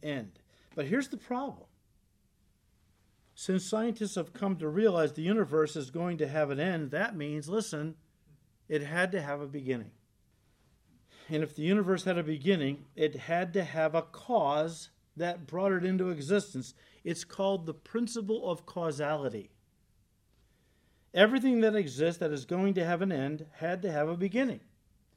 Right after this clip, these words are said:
And everything that had a beginning had to have a beginning cause, because nothing can't produce something. David Hume, even David Hume, the most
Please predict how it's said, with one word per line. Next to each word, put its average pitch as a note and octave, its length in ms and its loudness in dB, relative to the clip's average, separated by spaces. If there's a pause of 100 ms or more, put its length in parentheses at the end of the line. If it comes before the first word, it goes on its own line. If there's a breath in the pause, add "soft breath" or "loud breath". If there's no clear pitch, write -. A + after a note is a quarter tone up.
(280 soft breath)
And C#3+ 140 -2
everything A3+ 320 4
that G#3 120 6
had G3+ 140 6
a G3+ 40 4
beginning G3 500 4
had G3 220 4
to G3+ 120 2
have F#3 180 4
a G3+ 80 4
beginning F3+ 500 4
cause, F3 560 0
because A3 760 2 (300 soft breath)
nothing A#3+ 680 4
can't C4 440 -2
produce G#3 580 2 (200 soft breath)
something. C#4 680 2 (1800)
David B3+ 420 6
Hume, A3+ 520 6 (580)
even B3+ 460 8
David D3+ 420 0
Hume, D#3 260 -2
the D#3 80 -2
most F3+ 360 2